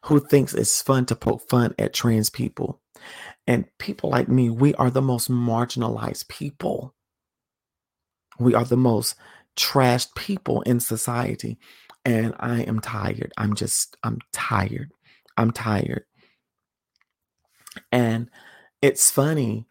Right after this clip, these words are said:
that at some, at some point,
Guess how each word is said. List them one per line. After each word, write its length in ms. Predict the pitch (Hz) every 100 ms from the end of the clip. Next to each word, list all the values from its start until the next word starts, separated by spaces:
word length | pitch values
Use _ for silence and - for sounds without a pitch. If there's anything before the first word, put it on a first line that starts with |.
| _ _ _ _ _ _ _ _ _ _ _ _ _ _ _ 127
that 220 | 127 -
at 220 | 117 -
some, 280 | - - - -
at 160 | 120 -
some 300 | - - 143
point, 500 | 131 - 127 113 -